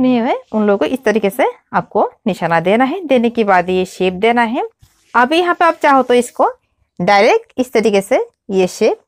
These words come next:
दे सकते हो यहाँ पे ऐसे, और कोई निशाना देने का जरूरी नहीं होता है, आप ऐसे भी डायरेक्ट दे सकते हो।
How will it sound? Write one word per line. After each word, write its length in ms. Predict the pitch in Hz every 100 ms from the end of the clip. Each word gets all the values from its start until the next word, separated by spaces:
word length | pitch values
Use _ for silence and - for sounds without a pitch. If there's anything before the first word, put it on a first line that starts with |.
| -
दे 200 | 247 294
सकते 340 | 277 220 - 170
हो 100 | 170
यहाँ 220 | 165 160
पे 180 | 151 135 _
ऐसे, 280 | 196 175 -
और 180 | 240 349
कोई 200 | 339 349
निशाना 320 | 294 269 220
देने 240 | 208 202
का 160 | 196 226
जरूरी 340 | 202 180 180 170
नहीं 240 | 170 226
होता 260 | 233 - 240
है, 200 | 233 349
आप 280 | - 170 -
ऐसे 260 | 185 175 202
भी 120 | 254
डायरेक्ट 340 | 196 190 330
दे 180 | 320 302
सकते 340 | 240 196 -
हो। 220 | 165 147